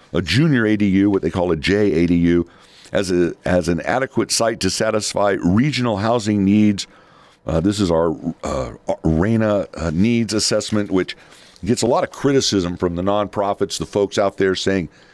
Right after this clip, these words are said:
you know, "You've, you've made, uh, allocations of land and that sort of thing," but w-, really, when's the rubber gonna hit the road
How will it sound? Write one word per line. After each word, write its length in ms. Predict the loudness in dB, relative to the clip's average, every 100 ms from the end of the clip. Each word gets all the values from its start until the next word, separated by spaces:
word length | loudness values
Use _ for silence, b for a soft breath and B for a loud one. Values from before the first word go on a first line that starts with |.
| b b
you 100 | -2
know, 120 | 0
"You've, 300 | 2 0 0
you've 180 | -2 0
made, 360 | 0 0 0 -4 b b b b b -10
uh, 280 | -6 -6 -8 -16 -18 -12
allocations 720 | -6 -6 -6 -4 -4 -2 -2 -2
of 140 | 0
land 360 | 0 2 0 0
and 100 | 0
that 140 | 0
sort 180 | -2 -4
of 60 |
thing," 180 | -2 -2
but 160 | -2 0
w-, 240 | 0 0
really, 240 | 0 2 2
when's 280 | 0 -2 -2
the 60 |
rubber 260 | 0 0 0
gonna 180 | -2 0
hit 180 | -2
the 80 | 0
road 340 | 0 4 2